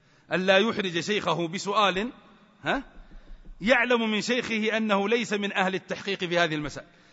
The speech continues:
مثل بعض الناس مثلًا يقول: "يا شيخ، ما رأيك في سعيد بن أبي عروبة؟" هذا في علم الحديث، في علم الرجال، والشيخ مسكين، يعني، في التفسير جيد، في ال-، في الفقه جيد، فيضطر الشيخ أن يقول: "لا أدري"، وهذا الطالب يعلم من شيخه أنه يقول: "لا يدري"، لكن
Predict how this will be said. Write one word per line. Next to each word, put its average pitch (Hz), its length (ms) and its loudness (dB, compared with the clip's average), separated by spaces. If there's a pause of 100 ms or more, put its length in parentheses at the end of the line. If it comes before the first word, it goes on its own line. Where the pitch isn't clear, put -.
(200)
مثل 180 200 -6
بعض 247 240 0
الناس 196 300 -6
مثلًا 170 260 -6
يقول: 175 220 -8
"يا 196 100 -4
شيخ، 180 180 -6
ما 247 140 2
رأيك 233 320 0
في 196 140 -6
سعيد 196 300 -6
بن 190 120 -8
أبي 190 260 -2
عروبة؟" 180 420 0 (800)
هذا 143 360 -10
في 175 60 -6
علم 254 160 0
الحديث، 202 380 -2 (540)
في - 80 -12
علم 226 180 4
الرجال، 196 380 2
والشيخ 214 380 -2
مسكين، 214 300 -8
يعني، 240 320 -8
في 185 60 -12
التفسير 220 480 -2
جيد، 175 400 -2 (440)
في 220 180 8
ال-، 196 720 2
في 226 60 -2
الفقه 233 340 0
جيد، 190 380 -4 (1120)
فيضطر 233 360 2
الشيخ 233 260 -2
أن 226 180 0
يقول: 247 240 0
"لا 233 200 4
أدري"، 190 260 -4
وهذا 247 300 6
الطالب 254 340 4
يعلم 294 360 10
من 240 80 4
شيخه 220 320 2
أنه 208 140 4
يقول: 196 220 0
"لا 190 140 6
يدري"، 208 160 0
لكن 226 380 6